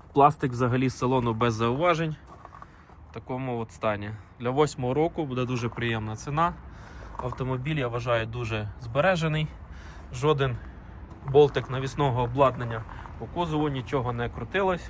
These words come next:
не знімалось, прозора історія. Гарне домашнє авто від першого єдиного власника. Ви маєте розуміти, один власник, яка сильна перевага, коли в автомобіля був. Тобто за автомобілем дивилися,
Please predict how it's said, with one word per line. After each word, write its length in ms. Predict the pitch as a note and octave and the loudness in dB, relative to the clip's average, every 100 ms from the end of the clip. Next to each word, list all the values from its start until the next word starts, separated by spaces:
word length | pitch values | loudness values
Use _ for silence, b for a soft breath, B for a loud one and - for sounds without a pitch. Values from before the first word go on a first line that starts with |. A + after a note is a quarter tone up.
| - | -2
не 180 | C3+ | 0
знімалось, 520 | A#2+ B2 D3+ F3+ D#3 - | 0 -2 0 2 0 0
прозора 460 | C3+ B2 C3+ A2+ | -2 2 2 2
історія. 560 | A#2 A#2 - F#3 E3+ D#3 B B B B - | 0 -4 -2 2 4 2 B B B B 4
Гарне 300 | C#3 C3+ A#2+ | 8 8 6
домашнє 500 | A#2 A#2+ A#2+ A2 B2+ | -2 0 0 0 -2
авто 440 | B2+ C3 - F3 F3+ | -2 -2 2 2 2
від 140 | C#3 | -4
першого 400 | - C3+ C3 C3 | 6 8 8 0
єдиного 520 | A#2+ A#2 B2+ A#2 A2 A#2 | -4 -2 0 0 -2 -2
власника. 680 | D3 F3 E3+ D3+ - C#3 C3+ - B B B B B - | 4 4 4 -2 0 -2 -2 -12 B B B B B -6
Ви 80 | |
маєте 380 | B2+ C3+ B2+ B2+ | 2 2 2 -2
розуміти, 680 | B2+ B2 B2+ D#3 E3 B2+ A#2 G2 | -2 -2 -2 -4 0 0 -2 -6
один 300 | B2+ C3 C3 | -4 0 0
власник, 480 | B2 D3+ D3 C3+ B2 | 6 6 6 0 -4
яка 220 | A#2 C3 | -2 -2
сильна 320 | - C#3 B2 | 0 -2 -2
перевага, 500 | A2+ A#2+ A#2+ C3+ C3 | -2 -2 2 2 0
коли 240 | B2 A#2+ A#2+ | -4 -4 -4
в 60 | |
автомобіля 640 | A2+ A2 A#2+ A#2+ C3 E3+ C#3 | -4 -4 -4 -2 0 0 2
був. 220 | C#3 C3+ - B B B B | 0 -2 -6 B B B B
Тобто 320 | - B2 - B2 | -8 -4 0 2
за 100 | A#2+ | 2
автомобілем 680 | A2+ B2 B2 C3 C3 B2 | 0 -2 0 2 2 2
дивилися, 600 | B2+ D3+ G3 F3+ - D#3+ | 2 2 4 2 2 -2